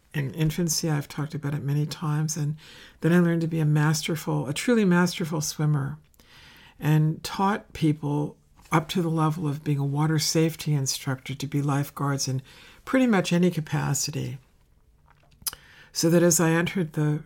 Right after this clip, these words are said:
remote areas of the bush, when I introduced myself to a family,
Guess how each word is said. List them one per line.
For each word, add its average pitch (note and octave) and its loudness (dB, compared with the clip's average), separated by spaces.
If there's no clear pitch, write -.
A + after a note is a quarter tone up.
remote D#3+ 2
areas D3+ 2
of D3+ -4
the D3+ -4
bush, G#3 -2
when E3+ 4
I E3 2
introduced G3 2
myself C#3+ -2
to - -4
a C#3+ 0
family, D#3+ -2